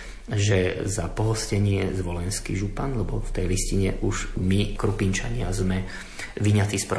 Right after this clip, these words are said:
právomoci zvolenského župana. Zrejme v tom období na začiatku trinásteho storočia Krupina a aj niektoré ďalšie lokality Hontu boli pričlenené, respektíve keď sa Zvolen odčleňoval od Veľkého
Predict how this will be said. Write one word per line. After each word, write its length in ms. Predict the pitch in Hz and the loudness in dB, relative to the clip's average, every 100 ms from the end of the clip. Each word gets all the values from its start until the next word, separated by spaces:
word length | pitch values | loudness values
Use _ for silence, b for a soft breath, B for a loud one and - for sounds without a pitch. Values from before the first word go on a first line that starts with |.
| - | -4
právomoci 480 | - 98 95 104 104 | -2 2 2 2 -2
zvolenského 560 | 90 87 82 92 - 101 101 | -2 -4 -4 -4 -2 0 0
župana. 380 | 104 110 110 | 0 2 2
Zrejme 340 | 101 101 101 101 | 2 2 2 2
v 60 | |
tom 180 | 101 92 | -2 -2
období 560 | 90 98 95 98 98 110 | 0 2 2 0 0 -4
na 60 | - | -4
začiatku 400 | 98 98 95 98 | -2 -2 -2 -2
trinásteho 480 | 98 95 98 - | 0 0 0 -2
storočia 400 | 98 98 98 107 - B B - | -2 -4 -2 -2 -4 B B -4
Krupina 580 | - 104 120 101 98 87 | 0 2 4 4 2 0
a 80 | 82 | -4
aj 60 | 90 | -4
niektoré 320 | 87 - 80 | -4 -4 -4
ďalšie 320 | 85 92 - | -2 -2 -2
lokality 480 | 90 - - - 95 | -2 -4 -4 -4 0
Hontu 240 | 98 95 | 0 0
boli 220 | 90 90 - B B - | 0 -2 -4 B B 0
pričlenené, 920 | 117 - 101 87 85 76 85 95 - - - - | 0 0 -2 0 -2 -2 -2 -2 -2 -6 -8 -6
respektíve 400 | 95 101 92 - | -4 0 -2 -2
keď 160 | - | 0
sa 80 | 95 | 2
Zvolen 400 | 92 95 98 85 | 4 4 2 0
odčleňoval 640 | 98 - - 95 98 92 92 | -6 -8 -2 2 2 2 0
od 120 | 92 | -2
Veľkého 460 | 90 90 - 110 | -2 -2 0 0